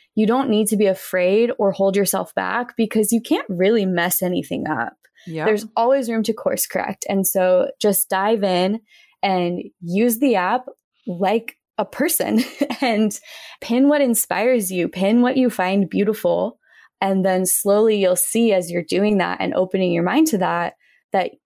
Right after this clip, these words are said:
Speaker 1: you're feeling inspired to potentially create different types of content and that for me really scratches <laughs> that creativity itch.
Speaker 2: Yes, I love that. I always hear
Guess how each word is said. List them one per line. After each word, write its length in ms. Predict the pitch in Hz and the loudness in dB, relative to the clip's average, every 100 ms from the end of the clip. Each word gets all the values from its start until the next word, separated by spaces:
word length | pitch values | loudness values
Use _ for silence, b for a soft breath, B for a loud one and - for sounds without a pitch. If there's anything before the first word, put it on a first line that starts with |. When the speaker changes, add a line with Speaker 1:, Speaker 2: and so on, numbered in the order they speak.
| _ | _
Speaker 1:
you're 240 | 175 208 202 | -2 -2 0
feeling 360 | 226 226 208 | 0 0 0
inspired 500 | 180 180 190 214 214 | 0 -2 0 0 0
to 180 | - 175 - | -2 -8 -6
potentially 460 | 180 196 185 185 175 | -2 -2 0 0 -2
create 480 | - 180 175 - | -2 2 2 0
different 320 | - 185 190 - | -2 -2 -2 -4
types 320 | 175 208 185 | -4 -4 -4
of 120 | 175 | -4
content 540 | 170 226 - 160 156 _ b b b 185 | 0 0 0 -2 -4 _ b b b -2
and 460 | 175 170 165 170 - - | 0 0 -2 -6 -10 -8
that 340 | 175 196 - - | -4 -4 -4 -4
for 140 | 190 185 | -2 0
me 240 | 190 190 | 0 2
really 220 | 180 175 | 2 2
scratches 500 | 180 - 170 - 170 | 0 -4 -4 -2 -2
<laughs> 0 | |
that 240 | 170 - - | -2 -6 -4
creativity 720 | 220 185 180 190 170 160 160 | 0 0 0 0 0 0 0
itch. 460 | - - - - - _ | -2 -6 -6 -6 -8 _
Speaker 2:
Yes, 680 | 151 165 170 165 165 156 - - | -10 -8 -8 -8 -10 -14 -14 -6
I 140 | 185 | -6
love 320 | 190 170 160 165 | -4 -4 -4 -2
that. 280 | 147 147 B B B B B | -2 -4 B B B B B
I 280 | 202 226 285 | -2 0 -2
always 480 | 180 180 208 208 208 | 0 0 0 0 -2
hear 680 | - 175 156 156 156 98 | -6 -2 0 0 0 -2